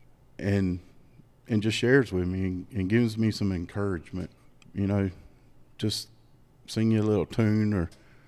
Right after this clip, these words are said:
listen to a song. And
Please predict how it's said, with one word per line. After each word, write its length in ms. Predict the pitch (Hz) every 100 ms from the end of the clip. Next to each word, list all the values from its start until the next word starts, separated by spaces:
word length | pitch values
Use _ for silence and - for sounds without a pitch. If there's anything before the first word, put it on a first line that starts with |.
| - - -
listen 320 | 98 107 90 104
to 160 | 104
a 40 | 98
song. 540 | 95 107 110 107 95 87 85 - -
And 440 | - - - 117